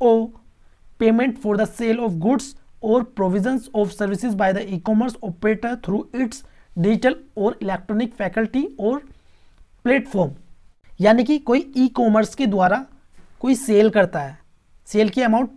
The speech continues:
पाँच लाख या पाँच लाख से अधिक है, तो उस पर वन परसेंट टीडीएस कटता है।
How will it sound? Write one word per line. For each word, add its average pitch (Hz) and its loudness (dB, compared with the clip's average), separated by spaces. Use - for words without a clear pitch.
पाँच 226 -2
लाख 220 0
या 254 -2
पाँच 214 -6
लाख 196 -4
से 247 -8
अधिक 170 -4
है, 147 -14
तो 220 0
उस 202 -2
पर 240 -2
वन 214 0
परसेंट 214 -4
टीडीएस 196 0
कटता 190 -4
है। 156 -10